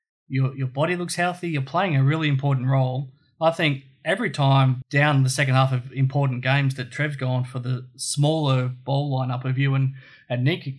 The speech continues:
it's, it's been a match-winning move just about every time he's gone for it. The role that you've been playing and the basketball you've been playing and the way you're holding up physically, you don't look like you're anywhere near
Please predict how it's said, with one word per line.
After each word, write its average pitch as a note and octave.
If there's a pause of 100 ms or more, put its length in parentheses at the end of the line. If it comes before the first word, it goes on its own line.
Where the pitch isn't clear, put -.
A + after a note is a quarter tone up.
it's, C3
it's B2+
been C3
a A#2+
match-winning C3
move D#3
just C3
about B2+
every B2+
time B2 (360)
he's C3
gone C3+
for C3+
it. -
The E3+
role G3+
that E3
you've D3
been C#3
playing C3
and C3+
the C3+
basketball C#3
you've B2+
been C3
playing D3+
and D3 (400)
the C#3+
way F3
you're D#3
holding C3+
up B2
physically, D#3 (120)
you E3+
don't G3
look B2+
like B2+
you're B2+
anywhere C#3+
near B2